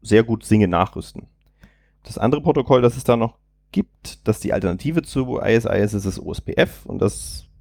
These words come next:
hat das nicht. Das ist ganz fest auf I P v vier gebaut worden, um I P v vier Adressen, äh, auszut-, also Routing für I P v vier austauschen zu können und ja,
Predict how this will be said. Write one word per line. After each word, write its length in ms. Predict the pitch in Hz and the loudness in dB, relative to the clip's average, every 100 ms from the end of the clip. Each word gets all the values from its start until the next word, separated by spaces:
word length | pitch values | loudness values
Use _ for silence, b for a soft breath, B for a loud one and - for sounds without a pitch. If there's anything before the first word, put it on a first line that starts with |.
| _ | _
hat 180 | - - | -14 -6
das 140 | - - | -6 -4
nicht. 360 | 90 - - | -8 -8 -14
Das 100 | 92 | -8
ist 200 | 95 - | -8 0
ganz 280 | 104 127 - | 2 2 -2
fest 420 | - - - - | 0 -2 -2 -8
auf 220 | 95 95 - | -6 -6 -4
I 80 | 98 | -2
P 160 | 113 | -2
v 160 | 113 95 | 0 -2
vier 360 | - 175 190 185 b b b b b _ | 2 4 4 0 b b b b b _
gebaut 400 | - 82 113 139 | -4 2 4 4
worden, 300 | 120 120 117 | 6 4 4
um 160 | - - | -4 -8
I 80 | - | -10
P 120 | 113 | -8
v 160 | 110 107 | -6 -6
vier 600 | 139 143 139 127 - - | 2 4 6 2 0 -2
Adressen, 720 | 120 113 117 120 113 110 - - - - | 0 2 2 2 0 -2 -4 -14 -18 -2
äh, 440 | 110 104 104 104 101 104 - - | 2 4 4 2 -2 -12 -20 -2
auszut-, 420 | 113 110 - 101 | 0 0 -2 0
also 240 | - 104 98 | 2 2 0
Routing 380 | 123 117 110 | 0 2 2
für 160 | - 95 | 2 -2
I 60 | - _ - | -2 _ -18
P 100 | - | -4
v 140 | 101 | -2
vier 180 | 120 - | 2 4
austauschen 460 | 110 - 107 107 | 2 2 2 2
zu 100 | 104 | -2
können 300 | - 101 95 | 2 2 2
und 400 | 87 85 95 - b b b b b | -2 -6 -6 -10 b b b b b
ja, 240 | 95 87 | 0 0